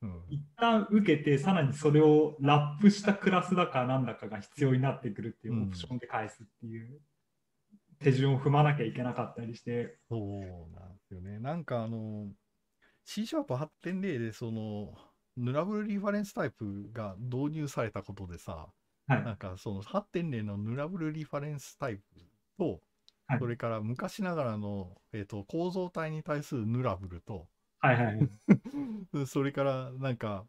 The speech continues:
Speaker 1: あの、エフシャープでどちらにでも適用できるけど、どちらでもないオプションと、<laughs> なんか、いろいろ増えたおかげでさ、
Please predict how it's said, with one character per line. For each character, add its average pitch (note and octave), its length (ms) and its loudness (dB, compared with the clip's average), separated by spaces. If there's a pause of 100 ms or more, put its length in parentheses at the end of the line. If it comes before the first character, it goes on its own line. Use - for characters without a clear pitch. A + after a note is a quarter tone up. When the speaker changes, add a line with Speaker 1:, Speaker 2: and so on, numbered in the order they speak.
(300)
Speaker 1:
あ A#2 140 -2
の、 A2+ 320 -2
エ C3+ 60 0
フ - 120 -8
シ - 120 -2
ャ D#3 80 4
ー B2 40 0
プ A#2 140 -8
で G#2 120 -4
ど C3+ 140 0
ち - 140 -4
ら A2+ 80 2
に G#2 80 -2
で G2+ 80 -4
も G2 260 -4 (320)
適 A#2+ 260 -4
用 A#2 160 0
で A2+ 140 -2
き A#2+ 120 -6
る G#2+ 80 -2
け G#2+ 100 -6
ど、 G#2+ 140 -4
ど B2 160 0
ち D3 120 -8
ら G2+ 120 -2
で A2 100 -4
も G2 160 -4
な G#2 140 -4
い F2+ 60 -8
オ G#2 100 -8
プ - 120 -14
シ - 120 -8
ョ E2+ 40 -8
ン E2 60 -12
と、 - 120 -12
<laughs> D3 240 -2
な C#3 60 6
ん D3 60 2
か、 - 140 2 (1160)
い C#3+ 220 6
ろ G3 120 10
い F3 60 6
ろ - 220 6 (340)
増 F#3 120 4
え F#3 80 10
た D3 120 8
お A#2+ 120 2
か B2 120 0
げ A2+ 120 -2
で G#2 80 -2
さ、 - 120 -8